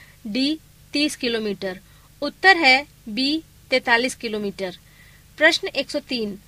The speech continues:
पृथ्वी का विषुवतीय व्यास लगभग कितना है? ए बारह हजार सात सौ किलोमीटर, बी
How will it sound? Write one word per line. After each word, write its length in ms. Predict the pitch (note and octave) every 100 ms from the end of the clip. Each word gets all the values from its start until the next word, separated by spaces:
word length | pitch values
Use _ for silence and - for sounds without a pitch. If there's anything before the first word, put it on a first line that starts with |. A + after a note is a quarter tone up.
| - - -
पृथ्वी 340 | D4+ - E4+ G4
का 160 | E4
विषुवतीय 500 | C4+ C#4 C#4 C4 D#4+
व्यास 360 | D4 C4+ C4 -
लगभग 380 | D4 B3 D4+ E4
कितना 300 | C4+ A#3 A#3+
है? 320 | A#3 A3+ F#3+ - - - - - -
ए 280 | A#3+ C4+ E4+ - -
बारह 380 | B3 B3+ D#4+ F4+
हजार 240 | D4 C#4
सात 300 | C4+ B3+ A#3
सौ 120 | - C#4+
किलोमीटर, 600 | C#4+ C#4+ C#4 C4+ D4 E4 - - -
बी 380 | G#3 B3 C#4